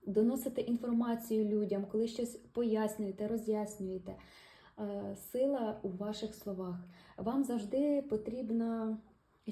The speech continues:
чіткість і ясність в ситуаціях. І,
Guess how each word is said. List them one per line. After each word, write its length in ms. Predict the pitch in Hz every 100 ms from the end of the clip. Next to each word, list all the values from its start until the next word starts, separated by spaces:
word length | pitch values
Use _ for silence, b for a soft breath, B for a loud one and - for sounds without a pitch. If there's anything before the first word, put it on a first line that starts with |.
| -
чіткість 760 | - 226 269 - 233 220 -
і 100 | 214
ясність 600 | 202 220 220 - 226 -
в 20 |
ситуаціях. 1000 | - 214 214 202 202 262 - 202 190 - - b b b b b b b b _ -
І, 360 | 202 202 202